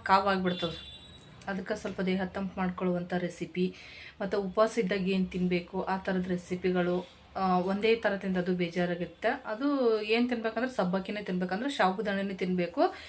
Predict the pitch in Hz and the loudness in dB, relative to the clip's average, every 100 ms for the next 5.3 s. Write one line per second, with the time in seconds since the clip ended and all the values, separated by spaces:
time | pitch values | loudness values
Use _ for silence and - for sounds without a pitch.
0 | - - - 233 285 320 359 269 247 247 | -16 -14 0 2 4 6 6 6 6 6
1 | 233 214 214 233 214 196 185 190 185 190 | 6 6 4 4 2 2 2 2 0 0
2 | 220 214 185 180 190 190 - - - - | 0 0 0 2 0 -2 -6 -20 -20 -14
3 | 190 185 185 185 180 180 180 180 185 180 | -4 -2 2 2 4 4 2 2 0 0
4 | 185 185 180 220 190 - - - 214 175 | -2 0 -4 -4 -6 -8 -10 -6 0 0
5 | 165 170 | 0 -2